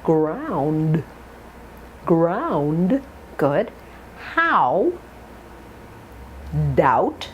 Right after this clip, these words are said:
Silent B. Houses. Flowers.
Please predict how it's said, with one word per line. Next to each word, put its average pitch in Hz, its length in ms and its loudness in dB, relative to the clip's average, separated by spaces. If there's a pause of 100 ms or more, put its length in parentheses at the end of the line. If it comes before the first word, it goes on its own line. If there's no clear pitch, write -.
Silent 135 500 2
B. 240 380 2 (920)
Houses. 370 1200 0 (1300)
Flowers. 359 1300 4